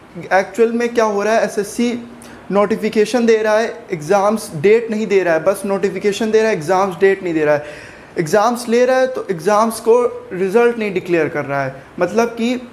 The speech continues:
एक normal youth के लिए बहुत ही ज़्यादा आजकल कठिन होते जा रहा है कि एक सरकारी नौकरी वो पा सके।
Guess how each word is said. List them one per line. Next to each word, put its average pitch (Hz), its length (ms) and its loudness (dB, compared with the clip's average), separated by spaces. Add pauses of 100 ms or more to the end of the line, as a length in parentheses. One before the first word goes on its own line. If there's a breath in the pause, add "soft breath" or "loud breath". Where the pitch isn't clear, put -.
(120)
एक 220 300 2
normal 190 600 0
youth 214 400 -2
के 220 120 2
लिए 208 240 0
बहुत 190 420 -2
ही 240 100 -2
ज़्यादा 208 640 0 (180)
आजकल 208 520 0 (1160 loud breath)
कठिन 214 280 0
होते 240 260 -2
जा 208 220 0
रहा 208 180 -4
है 233 200 0
कि 247 600 -6
एक 226 200 2
सरकारी 190 600 0
नौकरी 202 380 -4
वो 240 360 2 (200)
पा 185 160 2
सके। 147 400 -8